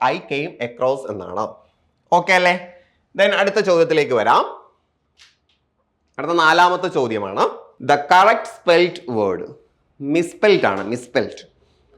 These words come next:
അല്ലേ? സ്പെല്ലിംഗ് തെറ്റുള്ളത് ഏതെന്ന് കണ്ടെത്താനാണ്. അപ്പം മുൻ വർഷങ്ങളിൽ ചോദിച്ചിട്ടുള്ള, പലപ്പോഴും ചോദിച്ചിട്ടുള്ള, ആ, ഒരു വേർഡാണ് കമ്മിറ്റി. കമ്മിറ്റി അല്ലേ? ഇത് നമ്മൾ നമ്മുടെ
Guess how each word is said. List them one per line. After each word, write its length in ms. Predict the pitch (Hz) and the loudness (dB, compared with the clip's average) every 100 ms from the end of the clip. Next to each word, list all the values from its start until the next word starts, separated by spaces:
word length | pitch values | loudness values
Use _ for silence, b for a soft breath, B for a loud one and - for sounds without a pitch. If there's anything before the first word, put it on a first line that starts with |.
| - | -6
അല്ലേ? 140 | 131 120 | -4 -2
സ്പെല്ലിംഗ് 440 | - 156 160 185 180 | 0 0 2 0 0
തെറ്റുള്ളത് 480 | 151 165 160 160 156 156 | -2 -2 -4 -2 0 0
ഏതെന്ന് 280 | 143 143 147 156 | -2 -2 -2 -2
കണ്ടെത്താനാണ്. 480 | 160 156 110 87 - _ _ _ _ | -2 -2 -2 -6 -14 _ _ _ _
അപ്പം 180 | 180 185 180 | -4 -4 -4
മുൻ 100 | 185 196 - | -8 -10 -2
വർഷങ്ങളിൽ 500 | 156 151 170 165 165 190 175 | -2 -2 -6 -6 -6 -4 -4
ചോദിച്ചിട്ടുള്ള, 560 | 143 139 143 123 120 117 | -2 -4 -10 -6 -4 0
പലപ്പോഴും 600 | 135 143 160 160 175 214 202 | 0 -2 -4 -6 -4 -6 -6
ചോദിച്ചിട്ടുള്ള, 520 | 143 139 135 123 135 131 - B B _ - | -6 -6 -12 -8 -4 -4 -6 B B _ -2
ആ, 40 | 127 131 | 0 2
ഒരു 100 | 135 | 0
വേർഡാണ് 340 | 131 127 117 139 185 | -2 -2 -6 -6 -4
കമ്മിറ്റി. 400 | 175 180 120 - _ _ _ _ _ _ _ _ - | -4 -4 -10 -16 _ _ _ _ _ _ _ _ -6
കമ്മിറ്റി 360 | 147 139 127 120 127 | -4 -4 -6 -4 -2
അല്ലേ? 140 | 117 - - b b b _ _ _ - | -2 -6 -20 b b b _ _ _ -2
ഇത് 100 | 175 202 | 2 4
നമ്മൾ 160 | 185 185 180 - - - 151 | 4 2 0 -4 -16 -6 -2
നമ്മുടെ 200 | 151 | 2